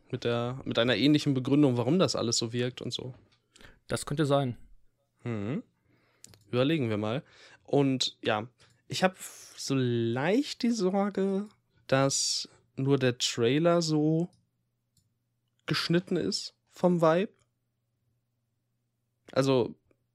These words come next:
Speaker 1: hm,
Speaker 2: Mhm.
Speaker 1: weiß ich nicht. Vielleicht bin noch nicht, äh, tief genug drin, der Ty West Lore, um da jetzt, äh, ja, f-, ein großes Urteil zu fällen, aber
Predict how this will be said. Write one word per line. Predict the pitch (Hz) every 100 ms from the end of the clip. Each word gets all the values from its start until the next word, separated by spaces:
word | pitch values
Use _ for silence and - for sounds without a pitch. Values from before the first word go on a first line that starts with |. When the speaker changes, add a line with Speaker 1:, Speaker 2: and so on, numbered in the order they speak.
| _ _ _ _ _ _
Speaker 1:
hm, | -
Speaker 2:
Mhm. | 226 269 156 - _ _ _ _ -
Speaker 1:
weiß | 262 185
ich |
nicht. | 120 120 - _
Vielleicht | - 139 151 156 - - - _ - _ _ _ _ - - - _ _ _ _ _
bin | 151
noch | 151 -
nicht, | 143 -
äh, | 147 139 139 131
tief | - -
genug | 147 139
drin, | - 147 131
der | 127 127 127 - _ _
Ty | - 135 139
West | 151 - -
Lore, | 123 131 139
um | - 123
da | 117
jetzt, | 117 127 -
äh, | - 123 117 127 _ _ -
ja, | 110
f-, | 113 - -
ein | 123
großes | 120 139 - 127
Urteil | 135 131 120
zu | -
fällen, | 120 127 131
aber | - 117 120 117